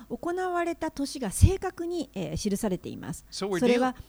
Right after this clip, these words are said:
Speaker 1: 一節、
Speaker 2: I'm sorry.
Speaker 1: ユダの王エホヤキムの治世の第三年とあります。
Speaker 2: So we're dealing with history. These are known historical dates. This was six oh four B C.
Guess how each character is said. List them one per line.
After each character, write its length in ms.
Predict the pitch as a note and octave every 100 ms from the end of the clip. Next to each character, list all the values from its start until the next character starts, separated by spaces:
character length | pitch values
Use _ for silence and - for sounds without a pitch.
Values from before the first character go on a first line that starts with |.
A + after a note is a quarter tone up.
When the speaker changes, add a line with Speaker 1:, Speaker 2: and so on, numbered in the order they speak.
| -
Speaker 1:
一 140 | C4+
節、 320 | - A3 - -
Speaker 2:
I'm 40 |
sorry. 40 |
Speaker 1:
ユ 80 | B3+
ダ 140 | C#4+ B3
の 180 | -
王 80 | G3+
エ 100 | G3
ホ 120 | G#3+ B3+
ヤ 140 | C#4
キ 160 | B3+ A3+
ム 100 | A3+
の 160 | B3+
治 120 | -
世 200 | - C#4
の 100 | F#3
第 240 | E3 C4+ D#4
三 240 | G#3 F3+
年 160 | E3+ E3
と 80 | F3
あ 40 |
り 80 | E3
ま 180 | E3 F3
す。 140 | - -
Speaker 2:
So 120 | G3+
we're 160 | F#3+ D#3+
dealing 360 | G3 G#3+ F#3+
with 180 | E3 -
history. 600 | G3 - - A#2 G2+ G2
These 260 | C3+ D#3+ D#3+
are 120 | C#3+
known 580 | B2 A#2+ C3+ C#3 C#3+ C#3
historical 760 | B2 A#2+ - B2 B2 A#2+ A#2+
dates. 280 | A2+ A2+ A#2+
This 120 | C3+
was 220 | C#3+ - - - -
six 480 | - - G#3 - -
oh 160 | D#3 D#3
four 340 | - C3+ C3
B 220 | A#2+ A#2 G#2+
C. 360 | - G2 -